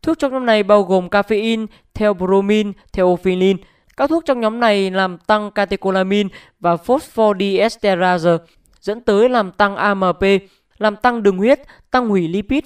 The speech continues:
và tăng hoạt động của tim mạch. Do làm tăng hoạt động của tim mạch, tăng khối lượng máu qua thận, tăng sức lọc của cầu thận, giảm hấp thu natri và clo dẫn tới tác dụng lợi niệu. Do tác dụng lợi niệu yếu nên ít khi dùng một mình như một thuốc lợi niệu,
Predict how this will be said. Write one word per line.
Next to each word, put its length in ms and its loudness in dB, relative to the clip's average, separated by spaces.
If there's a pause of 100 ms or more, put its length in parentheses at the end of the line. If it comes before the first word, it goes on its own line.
và 120 -2
tăng 280 -6
hoạt 180 -6
động 260 0
của 160 -4
tim 340 -2
mạch. 180 0 (380)
Do 180 2
làm 140 0
tăng 180 0
hoạt 120 0
động 140 0
của 120 -2
tim 260 -4
mạch, 160 2 (280)
tăng 140 -4
khối 180 0
lượng 340 2
máu 240 0 (100)
qua 140 2
thận, 220 0 (340)
tăng 260 -2
sức 200 -8 (120)
lọc 340 -2
của 120 -4
cầu 200 -4
thận, 180 0 (260)
giảm 220 -4
hấp 160 -6
thu 140 -2
natri 340 -2
và 120 -4
clo 400 0
dẫn 220 -4 (100)
tới 280 -2
tác 200 -6
dụng 200 -8
lợi 160 0
niệu. 240 2 (520)
Do 200 -2
tác 160 -2
dụng 180 -6
lợi 140 0
niệu 180 -2
yếu 340 0
nên 280 0
ít 140 -6 (100)
khi 200 -6
dùng 200 -6
một 120 -6
mình 280 -6
như 80 -6
một 160 -6
thuốc 140 -4
lợi 160 -2
niệu, 260 0